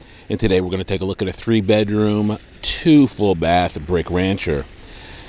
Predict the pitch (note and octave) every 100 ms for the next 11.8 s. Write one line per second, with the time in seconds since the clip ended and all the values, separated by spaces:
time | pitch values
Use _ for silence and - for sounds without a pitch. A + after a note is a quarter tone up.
0 | - F3+ F#3+ F#3+ F3+ E3 F3 F3+ E3 E3
1 | F3 E3+ E3+ - F#3 - - F3+ F3 F3
2 | F3 E3+ F3 E3 - C3+ - - D#3+ D#3
3 | D3+ D3+ C#3 A2+ D3+ C#3 - C3+ C#3 C#3
4 | C#3 - - - - C#3 - - C#3 C3
5 | B2+ B2+ B2+ - C3 C3 B2 C3 G#2 -
6 | - - G2+ F#2+ B2 A#2 - A#2 A2+ A2
7 | A2 G#2 A#2+ B2 A#2+ - - - - B2+
8 | C3 B2+ C3+ C#3 C3 C3+ - C#3+ C3 B2+
9 | C#3 C#3 - D#3 D#3+ B2 F2 - - -
10 | - - - - - G#2 G#2+ G2+ B2 A#2+
11 | G#2 C3 C3 A#2 B2+ B2+ B2